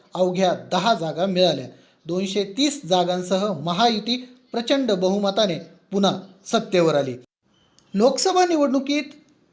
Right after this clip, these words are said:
ठाकरे गटाचे निवडून आलेले नऊ खासदार कोण? चला तर, जाणून घेऊया या नऊ खासदारांचा मतदारसंघ व नावं. हिंगोली, नागेश पाटील आष्टीकर.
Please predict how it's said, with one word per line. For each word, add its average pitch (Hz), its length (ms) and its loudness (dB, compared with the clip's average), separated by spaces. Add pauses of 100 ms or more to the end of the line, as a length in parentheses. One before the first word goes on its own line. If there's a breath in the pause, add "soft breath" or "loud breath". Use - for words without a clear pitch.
(100)
ठाकरे 214 360 0
गटाचे 262 460 0
निवडून 220 540 0
आलेले 233 420 -2
नऊ 202 400 2 (120)
खासदार 151 440 -2
कोण? - 520 0 (460)
चला 185 180 4
तर, 131 360 -4
जाणून 196 320 0
घेऊया 208 340 0
या 185 240 0
नऊ 185 440 2
खासदारांचा 165 640 -2
मतदारसंघ 214 800 0 (400)
व 185 120 0
नावं. 139 360 0 (760 soft breath)
हिंगोली, 214 520 4 (400)
नागेश 196 460 -2
पाटील 233 380 -2 (220)
आष्टीकर. 170 440 -4